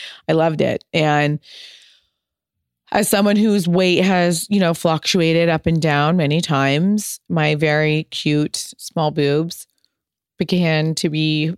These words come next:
very, you know, I don't know, they looked like they look now, ironically, which is, like, as if I had breastfed a child. And I have a family friend named Doctor Gavami, who,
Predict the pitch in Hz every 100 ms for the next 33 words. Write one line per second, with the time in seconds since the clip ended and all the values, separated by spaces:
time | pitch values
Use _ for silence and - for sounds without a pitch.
0 | - 151 143 147 151 156 - _ _ _
1 | _ _ _ _ _ _ _ _ _ _
2 | _ _ _ _ 202 143 135 156 _ _
3 | _ - 165 139 165 175 - 160 160 156
4 | - 160 156 147 - _ _ _ 160 151
5 | 156 156 - 151 156 147 - 139 135 135
6 | 135 139 151 135 135 135 135 - 143 139
7 | - _ _ - - _ - 143 139 139
8 | 139 139 135 135 - 143 139 165 170 147
9 | - _ _ _ _ _ _ _ _ _
10 | _ - - 156 143 147 156 - - -
11 | - - - _ - 165 170 160 156 151
12 | 147 156 - - 165 - 156 156 156 147
13 | 147 147 143 147 139 160 151 147 151 139
14 | 143 147 151 165 160 151 139 143 143